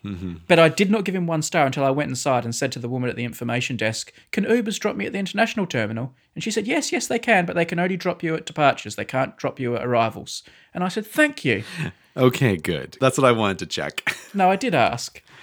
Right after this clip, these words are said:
Speaker 2: But then I tried to contact him. Like, I wanted to send him a message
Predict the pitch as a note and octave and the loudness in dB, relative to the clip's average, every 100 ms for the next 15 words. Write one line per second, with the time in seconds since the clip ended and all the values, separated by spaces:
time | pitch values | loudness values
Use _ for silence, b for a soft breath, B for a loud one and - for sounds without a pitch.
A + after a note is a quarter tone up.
0 | B B B - G#3 A#3 A3+ - C4 C4+ | B B B -4 2 2 2 -2 0 -2
1 | A3+ - C#4 G4 A#3+ - - A2 B2+ D#3+ | -2 -2 -2 0 0 0 -4 -6 -4 -2
2 | G3+ G3+ A#3 A3 F3 G#3 F3+ F3+ E3 D#3+ | -2 -2 -4 -6 -4 -2 -2 -2 -2 -2
3 | F#3 - F#3 F3+ D#3+ - | -4 -4 -2 -2 -4 -8